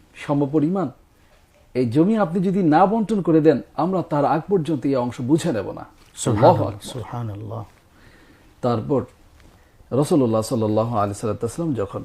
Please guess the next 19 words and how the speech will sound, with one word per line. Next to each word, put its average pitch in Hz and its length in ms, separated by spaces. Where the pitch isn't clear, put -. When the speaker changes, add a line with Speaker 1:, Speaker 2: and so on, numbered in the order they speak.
Speaker 1:
মুহাজিরদেরকেও 143 960
আনসারীদের 127 580
মতোই 113 320
একটা 113 300
করে 110 340
জায়গা, 107 480
একটা 123 180
ভূখণ্ড 139 500
তাদেরকে 104 440
দিয়ে 101 180
দিলেন 127 300
বন্টন 170 340
করে, 214 200
আনসারীরা 147 640
তাদের 101 320
ওই 104 120
বন্টনকে 127 520
গ্রহণ 98 260
করেছে। - 400